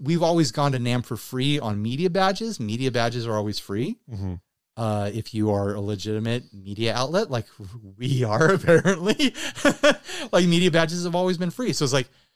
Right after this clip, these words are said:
Speaker 1: my heart sank. And I was like, "Oh, they only want a lot of influencers there 'cause they wanna charge us money to be there."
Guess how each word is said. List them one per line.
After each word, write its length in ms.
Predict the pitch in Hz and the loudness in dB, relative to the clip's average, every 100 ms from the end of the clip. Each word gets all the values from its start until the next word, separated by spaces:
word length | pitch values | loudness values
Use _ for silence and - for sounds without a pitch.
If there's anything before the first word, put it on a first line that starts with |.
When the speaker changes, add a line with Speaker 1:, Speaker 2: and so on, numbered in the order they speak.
| _ _ _ | _ _ _
Speaker 1:
my 200 | 143 156 | 0 2
heart 380 | 139 208 247 - | 2 2 2 2
sank. 540 | - 175 143 107 - _ _ _ - | 0 2 0 -2 -16 _ _ _ -2
And 60 | |
I 40 | 143 | 0
was 60 | |
like, 140 | 131 107 _ - | 0 -4 _ -6
"Oh, 560 | 135 135 127 117 92 - _ _ _ _ _ _ | 2 4 6 2 -2 -10 _ _ _ _ _ _
they 360 | 131 156 165 180 | -2 2 4 4
only 300 | 185 175 147 | 4 2 0
want 480 | 113 127 123 123 131 | 0 2 2 2 0
a 60 | |
lot 280 | 117 117 113 | 0 2 2
of 100 | 110 | 0
influencers 680 | 139 180 147 120 - 107 92 | -2 -2 -2 -4 -4 -6 -4
there 140 | 104 | -6
'cause 180 | - 101 | -6 -6
they 100 | 107 | -4
wanna 240 | 104 98 95 | -4 -6 -8
charge 320 | - 95 90 | -8 -8 -8
us 140 | 87 | -8
money 340 | 104 120 120 95 | -2 0 0 -4
to 80 | |
be 220 | 90 117 123 | -6 -4 -2
there." 300 | 95 90 | 0 -2